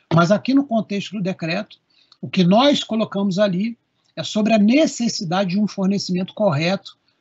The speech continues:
é, das suas informações e de uma declaração que vai ser um checkbox dentro do sistema, onde ele declara que ele, é, que a empresa dele, né,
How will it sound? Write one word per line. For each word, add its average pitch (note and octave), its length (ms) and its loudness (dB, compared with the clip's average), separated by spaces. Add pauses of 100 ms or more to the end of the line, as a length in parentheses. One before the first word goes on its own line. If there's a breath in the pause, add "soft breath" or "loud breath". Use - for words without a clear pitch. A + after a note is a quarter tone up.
(120)
é, D#3+ 240 -4
das D#3+ 260 0
suas F#3 300 2
informações F#3+ 720 2
e A#3 120 8
de F#3+ 120 6
uma D#4+ 220 6
declaração B3 800 -2 (220)
que G3+ 80 -6
vai A3 100 2
ser - 140 -4
um A#3+ 80 4
checkbox G#3 880 -2 (260)
dentro G3 380 2
do G3 160 -2
sistema, G#3 560 -4 (300 loud breath)
onde G#3+ 360 4
ele B3+ 220 2
declara A3+ 720 0 (540 soft breath)
que G3+ 240 4
ele, A#3 440 2
é, F#3+ 380 -4
que - 180 -2
a G3+ 160 0
empresa G3+ 640 0
dele, F3+ 380 -2
né, F#3+ 240 -4